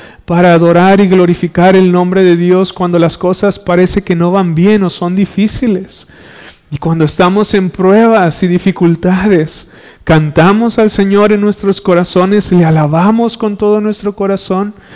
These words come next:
Hay salmos en nuestra mente y en nuestros labios. Hay cánticos e himnos espirituales de alabanzas a Cristo, de alabanzas a Dios.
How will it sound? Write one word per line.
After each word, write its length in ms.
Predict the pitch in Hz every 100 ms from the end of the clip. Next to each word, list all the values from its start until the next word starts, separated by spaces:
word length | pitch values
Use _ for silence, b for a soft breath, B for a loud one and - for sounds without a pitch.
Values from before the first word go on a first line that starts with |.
| B B -
Hay 260 | 175 190
salmos 680 | - - 190 220 226 233 226
en 120 | 214
nuestra 420 | 208 196 - 180 170
mente 460 | 170 185 202 214
y 100 | 208
en 60 | 196
nuestros 500 | 185 - 165 147 160
labios. 720 | 147 170 190 220 226 - - b b b b b b -
Hay 280 | 170 196 190
cánticos 800 | 196 202 214 240 - 226 214 190
e 80 |
himnos 500 | 180 180 214 233 -
espirituales 840 | 220 - 196 190 190 202 208 202 170
de 140 | 185
alabanzas 840 | 165 151 147 180 202 202 220 208 196
a 80 |
Cristo, 500 | - 175 190 - 202
de 100 | 196
alabanzas 720 | 160 156 151 190 196 208 -
a 80 | 208
Dios. 560 | 190 190 196 214 -